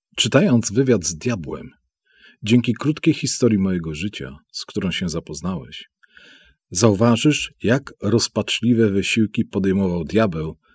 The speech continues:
aby ograniczyć moją swobodę wypowiedzi, zanim zdobyłem społeczne uznanie.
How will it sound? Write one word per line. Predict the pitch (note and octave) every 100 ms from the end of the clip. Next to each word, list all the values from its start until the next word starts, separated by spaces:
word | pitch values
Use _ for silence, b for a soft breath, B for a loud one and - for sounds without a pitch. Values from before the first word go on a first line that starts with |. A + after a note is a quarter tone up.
| _ _
aby | - G2+ A2+
ograniczyć | A2+ A#2+ G#2+ C3 - D3 -
moją | G#2+ G2+
swobodę | - - G2 G2 F2+
wypowiedzi, | E2 E2 D#2 F2+ E2 C#2 D2 _ _ _ _ -
zanim | G2 A2 G#2+ G#2+ A2+
zdobyłem | G2 G#2 F2+ F#2+ F2
społeczne | - - E2+ D#2 - D2+
uznanie. | D#2+ D#2 D#2 C2